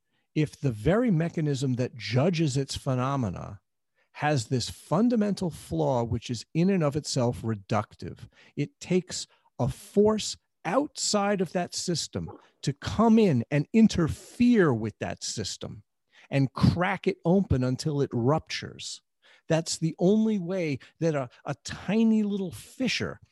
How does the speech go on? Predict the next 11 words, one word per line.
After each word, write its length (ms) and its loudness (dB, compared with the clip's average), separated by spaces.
a 60 -8
tiny 400 2
little 340 -2
crack 840 -2
could 180 2
start 420 -2
to 100 -6
form 680 -2
in 200 2
the 140 -4
shell 720 -2